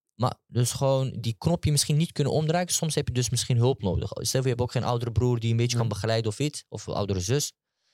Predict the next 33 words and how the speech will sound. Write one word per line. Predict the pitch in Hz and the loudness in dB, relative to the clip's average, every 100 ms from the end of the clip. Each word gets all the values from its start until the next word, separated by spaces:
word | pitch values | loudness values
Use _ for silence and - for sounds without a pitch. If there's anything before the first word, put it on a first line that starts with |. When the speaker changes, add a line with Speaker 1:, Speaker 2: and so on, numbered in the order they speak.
| - - _ _ | -20 -20 _ _
Speaker 1:
Wat | 139 | 0
dan? | 127 98 - _ _ _ _ | 0 -2 -8 _ _ _ _
Je | 117 143 | 0 0
hebt | 151 | 2
dus | 143 117 | -2 0
dit | 120 131 | 0 0
soort, | 120 104 - | -2 -4 -6
eh, | - 107 101 98 98 | -2 2 2 0 -4
plekken, | - 147 147 113 95 95 _ | -2 -2 2 0 0 -4 _
coaches | - 147 139 101 92 - _ | 0 0 0 -2 -2 -4 _
die, | _ 113 113 110 110 | _ -4 0 2 2
eh, | 104 98 95 - | 2 2 -2 -4
eh, | 95 95 92 69 - _ _ _ _ _ _ _ _ _ | -2 0 0 -2 -8 _ _ _ _ _ _ _ _ _
begeleiding | 98 98 98 95 120 143 | _ -2 0 0 2 0
bieden. | 135 165 220 - _ | 2 0 -2 -8 _
Speaker 2:
Ja. | 127 | 2
Speaker 1:
Volgens | 120 - | 2 2
mij | 113 104 98 | 2 2 0
voor | - - 95 | -2 -2 0
een, | 95 - _ _ | -2 -8 _ _
een, | - - - - - | -10 -10 -10 -16 -16
een | - 104 | -4 0
semester, | - 95 90 - 87 80 80 | 2 0 -2 -2 -4 -4 -6
dus | - 87 | -8 -10
twee | - 90 | -6 -4
semester | 90 - 80 90 - | -2 -4 -4 -4 -4
eventueel | 80 92 - 76 | -6 -6 -8 -4
ook. | 85 87 | -4 -4
Dus | 85 | -8
één | - 98 | -2 -2
jaar | 92 82 | 0 -2
lang. | 98 180 _ | -4 -6 _
Speaker 2:
Ja. | 127 113 | -2 -2